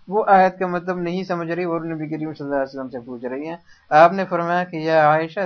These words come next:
ذالک العرض"، یہ صرف پیشی ہے، اللہ کے سامنے یہ اعمال پیش کیے جائیں گے اور اس پر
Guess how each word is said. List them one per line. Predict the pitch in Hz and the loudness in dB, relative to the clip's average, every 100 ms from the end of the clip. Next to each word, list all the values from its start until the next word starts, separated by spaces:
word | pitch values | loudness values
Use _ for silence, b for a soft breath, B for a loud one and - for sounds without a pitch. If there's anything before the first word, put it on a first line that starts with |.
| 151 | -2
ذالک | 160 160 151 151 | 0 0 0 -4
العرض"، | 143 131 147 117 - _ _ _ - | 0 4 4 2 -8 _ _ _ -10
یہ | 156 196 | -6 -6
صرف | 196 233 208 - | -2 -4 -4 -6
پیشی | - 220 233 214 151 | 2 4 4 -2 -2
ہے، | 120 117 - _ _ - | -4 -6 -16 _ _ -2
اللہ | 170 175 196 214 | 0 4 6 4
کے | 214 | 2
سامنے | 190 180 202 | 2 2 0
یہ | 202 | -2
اعمال | 185 175 180 185 | 2 4 4 0
پیش | 185 220 233 | 2 2 2
کیے | 233 208 | 0 0
جائیں | 185 180 185 | 2 0 -2
گے | 214 | -4
اور | 180 170 | 0 -2
اس | 175 185 | -2 -2
پر | 233 | 0